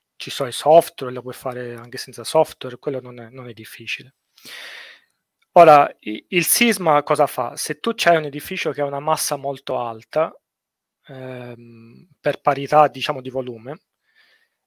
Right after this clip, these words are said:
eh, giustamente attrae più forza,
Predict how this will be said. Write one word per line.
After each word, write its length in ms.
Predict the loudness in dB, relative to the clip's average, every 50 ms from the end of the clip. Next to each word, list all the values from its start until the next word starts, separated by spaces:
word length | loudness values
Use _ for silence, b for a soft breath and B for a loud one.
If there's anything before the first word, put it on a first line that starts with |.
| _ _ _
eh, 640 | -16 -14 -10 -10 -8 -8 -8 -10 -10 -12 -12 -14 _ _ _
giustamente 520 | -12 -10 -6 0 0 2 2 2 4 4
attrae 320 | 4 4 4 6 6 6 6
più 140 | 4 -2 -14
forza, 560 | -14 -12 -12 -12 -12 -14 -14 -16 -16 -16 -18